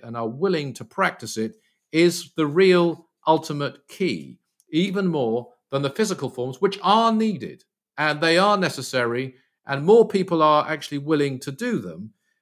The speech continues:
But the spiritual service alters things also, as he explained there, at a karmic level.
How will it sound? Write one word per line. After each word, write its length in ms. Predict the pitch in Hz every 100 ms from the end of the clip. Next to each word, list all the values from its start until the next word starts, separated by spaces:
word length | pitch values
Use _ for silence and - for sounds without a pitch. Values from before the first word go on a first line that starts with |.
| _
But 160 | 156 139
the 80 | 131
spiritual 580 | - - 233 202 -
service 460 | 135 - 135 135 135
alters 400 | 151 147 143 135
things 280 | - 135 127
also, 420 | 127 123 - 123
as 180 | 127 127
he 60 |
explained 560 | 110 - - 139 131 117
there, 260 | 113 110 107 _ _ -
at 180 | 120 123
a 60 |
karmic 580 | 110 - 135 123 117 113 _ _ -
level. 480 | 101 95 - 73